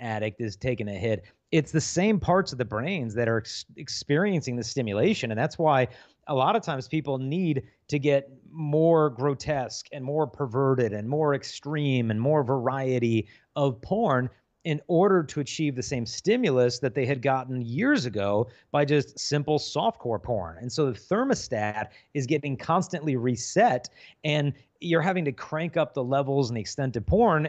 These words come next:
in order just e-, even feel remotely aroused. In fact, I remember reading, um, or, or I, I talked to one guy after high school assembly, and he said, "Jason, it's real bad for me." He said,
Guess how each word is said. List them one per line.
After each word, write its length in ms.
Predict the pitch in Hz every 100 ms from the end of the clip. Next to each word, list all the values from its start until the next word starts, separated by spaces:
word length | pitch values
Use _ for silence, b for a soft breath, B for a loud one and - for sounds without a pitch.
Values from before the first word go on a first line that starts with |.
| -
in 100 | 147
order 240 | 147 143
just 240 | 139 139 _ _
e-, 80 | 160 151
even 160 | 139
feel 180 | 123 160
remotely 460 | 131 120 123 147 139
aroused. 560 | 120 165 262 120 101
In 80 | 110
fact, 240 | 139 127 151
I 60 |
remember 440 | 156 147 139 127 B B B _
reading, 460 | 127 147 139 131 123
um, 380 | 127 113 107 92 _ _ _ _ _ _ -
or, 100 | 156
or 200 | 147 139
I, 140 | 139 147
I 80 | 143
talked 240 | 135 185
to 80 | 160
one 140 | 151 131
guy 180 | 135
after 260 | 135 131 127
high 140 | 107
school 220 | 139 - 113
assembly, 360 | - 156 165
and 80 | 131
he 40 |
said, 160 | 113 110
"Jason, 360 | 120 131 123 117
it's 140 | 113
real 200 | 131 139
bad 280 | 117 123 120
for 80 | 117
me." 180 | 127
He 60 | 120
said, 220 | 110 120